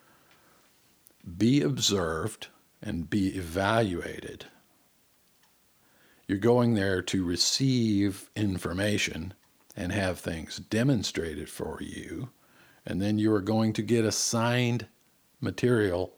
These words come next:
to practice. You go home and practice. And the more you practice, and the more effectively and correctly you practice, the more likely you are to make progress.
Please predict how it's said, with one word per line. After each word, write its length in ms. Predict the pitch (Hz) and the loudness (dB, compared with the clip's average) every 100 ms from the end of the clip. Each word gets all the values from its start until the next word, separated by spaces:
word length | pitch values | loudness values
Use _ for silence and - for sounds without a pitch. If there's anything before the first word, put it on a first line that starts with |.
| - | -16
to 80 | - | -4
practice. 840 | 110 113 113 - 85 - - - _ _ _ _ _ - _ _ _ - | 0 2 0 -4 -6 -4 -4 -8 _ _ _ _ _ -20 _ _ _ -12
You 100 | 101 | -6
go 180 | - - | -4 -4
home 480 | - 123 147 123 92 | 0 4 6 6 2
and 140 | 92 | -4
practice. 720 | 95 90 - - - - - _ _ _ - - - - - _ _ - | -4 -4 -6 -12 -8 -8 -10 _ _ _ -20 -20 -20 -20 -20 _ _ -6
And 220 | 95 107 | -2 0
the 100 | 113 | 2
more 500 | 127 131 123 123 131 - | 4 6 6 4 2 -6
you 120 | - - | -6 0
practice, 640 | 98 92 - - - - _ - | 2 2 -2 -6 -6 -8 _ -8
and 180 | 92 | -4
the 60 | 90 | -2
more 200 | 95 90 | 0 -2
effectively 920 | - - 143 143 113 110 98 92 82 - | -2 2 2 2 -2 0 2 0 -2 -8
and 140 | 95 - | -6 0
correctly 460 | 101 156 139 113 | 2 2 4 2
you 80 | 104 | 2
practice, 580 | 107 98 92 92 - - - - _ _ | 2 2 2 0 -2 -2 -10 -20 _ _
the 100 | 101 | -2
more 180 | 98 87 | 0 0
likely 380 | 82 127 135 87 | 4 4 2 -2
you 140 | 87 92 | 0 2
are 180 | 90 | 2
to 80 | 87 | 0
make 220 | 98 87 | -2 -2
progress. 600 | - 139 120 - - - | 2 4 2 -4 -10 -10